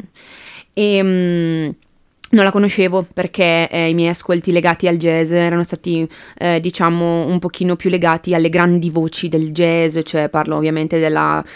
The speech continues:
eh, Fitzgerald, della Sarah Vaughan, della Carmen McRae, eccetera. Ehm, quindi degli ascolti un pochino più tradizionali, non che Sheila, eh, non lo sia,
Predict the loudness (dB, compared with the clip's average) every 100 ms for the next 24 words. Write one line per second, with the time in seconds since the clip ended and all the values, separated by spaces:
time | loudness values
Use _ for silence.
0 | -20 -4 -2 -2 -6 -2 4 4 4 2
1 | 0 0 -2 -2 0 0 2 2 2 0
2 | 0 -2 -4 -2 0 0 -2 -2 0 2
3 | 2 0 -2 -2 -4 -8 -12 -16 -18 -20
4 | -20 -20 -20 -20 _ 0 2 2 2 2
5 | 2 2 2 4 4 4 4 2 2 0
6 | 2 0 0 0 0 0 -2 -2 -2 0
7 | 2 4 4 2 2 -2 -4 -2 0 2
8 | 0 -2 -2 0 -2 -4 -4 -4 -4